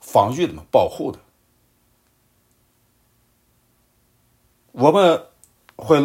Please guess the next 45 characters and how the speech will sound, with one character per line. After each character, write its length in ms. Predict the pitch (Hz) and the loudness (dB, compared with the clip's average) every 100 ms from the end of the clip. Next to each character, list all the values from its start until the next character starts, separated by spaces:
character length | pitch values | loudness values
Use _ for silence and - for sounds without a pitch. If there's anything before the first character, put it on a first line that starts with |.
| 131 | 0
来 160 | 113 131 | 2 0
自 400 | 131 147 127 - _ _ _ _ _ _ _ _ _ _ - | 0 -8 -10 -12 _ _ _ _ _ _ _ _ _ _ -10
这 100 | 147 | -8
个 80 | 117 | -4
世 200 | - 160 | -4 0
界 120 | 127 | 0
上 180 | 110 110 | 2 -2
的 60 | 107 - | -4 -10
各 180 | - 208 | -6 -4
个 100 | 120 | -4
方 280 | - 107 90 | -2 -2 -2
面 140 | 104 | -6
的 220 | 85 78 _ _ | -8 -12 _ _
攻 220 | - 98 87 | -10 -8 -8
击 220 | - 95 | -10 -12
和 160 | - | -12
逼 180 | 90 90 | -14 -16
迫， 260 | 82 123 - _ _ _ _ _ _ _ _ _ _ _ | -16 -18 -18 _ _ _ _ _ _ _ _ _ _ _
但 140 | 131 | -2
是 80 | 107 | -2
神 220 | - 113 | -4 -6
是 120 | 104 117 | -6 -8
我 60 | |
们 120 | 78 78 | -10 -14
的 40 | |
盾 160 | - - | -16 -18
牌， 220 | - - _ _ _ _ _ _ _ _ _ | -20 -20 _ _ _ _ _ _ _ _ _
无 160 | - 123 | -2 2
论 160 | 165 139 | 2 2
撒 240 | - 135 | 2 2
旦 140 | 120 | 2
怎 120 | 107 131 | 0 -2
么 120 | 151 | -4
攻 180 | 107 95 | -6 -6
击 140 | 117 | -6
我 160 | 87 80 | -8 -8
们， 120 | 90 | -10
他 340 | - 104 92 _ _ _ - | -8 -8 -8 _ _ _ -12
不 100 | 175 | -10
可 120 | 92 | -8
能 120 | 87 | -8
伤 180 | - 82 | -8 -8
害 140 | 107 | -10
我 160 | 78 | -16
们。 60 | - | -20